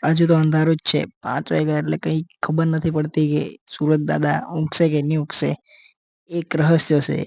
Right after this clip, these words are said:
એવામાં આજે ન્યૂ ઇંગો તો શું થશે? ચાલો, તમને આગળ કેમ. તો દોસ્તો લોકો, અમે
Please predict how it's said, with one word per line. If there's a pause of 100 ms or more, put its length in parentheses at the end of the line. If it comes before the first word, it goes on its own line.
(120)
એવામાં
આજે
ન્યૂ
ઇંગો
તો
શું
થશે? (560)
ચાલો, (260)
તમને
આગળ
કેમ. (1300)
તો
દોસ્તો
લોકો, (160)
અમે